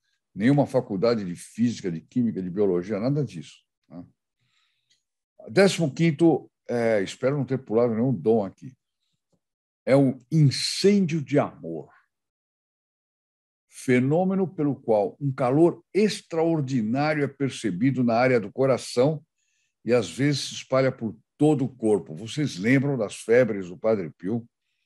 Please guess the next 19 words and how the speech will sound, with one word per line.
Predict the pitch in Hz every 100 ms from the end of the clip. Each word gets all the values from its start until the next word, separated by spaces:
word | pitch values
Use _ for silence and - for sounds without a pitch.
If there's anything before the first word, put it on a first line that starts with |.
| _ -
que | 101
arrebentavam | 110 113 101 - 127 110 101
os | - -
termômetros, | 113 92 85 107 120 101 80 82 85
et | 82
cetera? | 127 139 - _ _ _ -
Depois | 135 185 196
ele | 214 208
tava | 202 208 220
andando | 175 160 147 143 120
normal | 151 127 110 131 120
lá, | 110 147
com | 165 135
quarenta | - 120 117 135
e | 123
cinco | - 120 113
graus | 98 107 107
de | 92
febre, | - 117 135 139